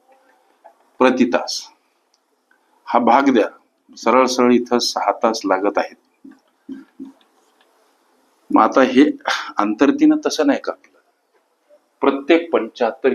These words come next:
किलोमीटर नंतर तीन मिनिटं ती गा-, गाडी थांबली. पंच्याहत्तर किलोमीटर एवढं अंतर झालं रे बाबा. काय झालं? गाडी तीन मिनिटं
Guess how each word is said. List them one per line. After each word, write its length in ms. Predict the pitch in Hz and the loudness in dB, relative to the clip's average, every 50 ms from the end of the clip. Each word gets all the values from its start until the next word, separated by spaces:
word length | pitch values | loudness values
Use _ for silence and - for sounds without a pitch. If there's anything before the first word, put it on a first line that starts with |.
| - - - | -2 -6 -8
किलोमीटर 500 | 120 110 113 107 101 95 - 104 101 98 | -6 -4 -4 -4 -6 -4 -4 -4 -2 -2
नंतर 520 | 101 117 131 131 131 - 92 85 87 95 101 - _ _ _ _ _ _ _ _ _ _ _ _ _ _ _ _ _ - | -2 -2 -2 -2 -2 -2 -2 -2 -2 -4 -6 -8 _ _ _ _ _ _ _ _ _ _ _ _ _ _ _ _ _ 2
तीन 300 | 127 135 139 139 127 120 | 4 4 4 4 2 -2
मिनिटं 260 | 107 101 - - 113 | -4 -4 -6 -6 -6
ती 160 | - - 117 | -6 -6 -6
गा-, 260 | 107 - 90 - - - _ _ 101 104 | -4 -4 -4 -4 -6 -10 _ _ -2 0
गाडी 200 | 95 98 107 104 | 0 2 0 -2
थांबली. 460 | - - - 95 95 92 92 87 82 - _ _ _ _ _ _ _ _ _ _ - | -2 -4 -6 -4 -4 -6 -8 -10 -12 -14 _ _ _ _ _ _ _ _ _ _ -4
पंच्याहत्तर 540 | 101 98 92 - 104 98 - - 107 98 | -4 -4 -2 -2 -2 -2 -2 -2 -4 -4
किलोमीटर 500 | 95 - - 98 98 98 98 95 113 104 | -4 -2 -2 0 0 0 0 0 0 2
एवढं 280 | 101 101 98 95 101 104 | 2 2 2 2 2 2
अंतर 380 | 90 92 - - - 110 101 101 | 2 2 0 -4 -6 -6 -4 -4
झालं 260 | 104 - 113 120 147 | -6 -4 0 2 4
रे 80 | 151 | 4
बाबा. 280 | 135 - - - - - - _ _ _ _ _ _ _ _ _ _ _ _ _ _ _ _ _ _ _ _ _ _ _ _ _ _ _ _ _ _ _ _ - - | 4 4 2 0 0 -4 -14 _ _ _ _ _ _ _ _ _ _ _ _ _ _ _ _ _ _ _ _ _ _ _ _ _ _ _ _ _ _ _ _ -6 -2
काय 200 | - 101 101 95 | 0 0 0 0
झालं? 260 | 92 95 90 98 110 151 - _ _ _ _ _ _ _ _ _ _ _ _ _ _ _ - - 87 | -2 -4 -2 -2 -2 -4 -6 _ _ _ _ _ _ _ _ _ _ _ _ _ _ _ -14 -10 -6
गाडी 280 | 90 92 90 95 123 160 - - _ _ _ _ _ _ _ _ _ _ _ _ _ _ _ _ _ _ _ _ _ _ - - | -4 -4 -2 -2 -4 -4 -6 -10 _ _ _ _ _ _ _ _ _ _ _ _ _ _ _ _ _ _ _ _ _ _ 0 2
तीन 220 | 127 127 120 113 | 4 4 4 2
मिनिटं 240 | 104 101 95 - | 0 -2 -2 -4